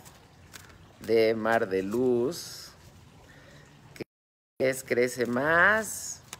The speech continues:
cada vez entendemos mejor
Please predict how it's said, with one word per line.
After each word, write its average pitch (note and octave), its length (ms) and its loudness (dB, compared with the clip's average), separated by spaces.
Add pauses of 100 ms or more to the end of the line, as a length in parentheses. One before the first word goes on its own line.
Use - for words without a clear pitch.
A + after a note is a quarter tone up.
(320)
cada G#2+ 340 2
vez G#2+ 560 0
entendemos G2+ 1080 -4 (300)
mejor D3 760 2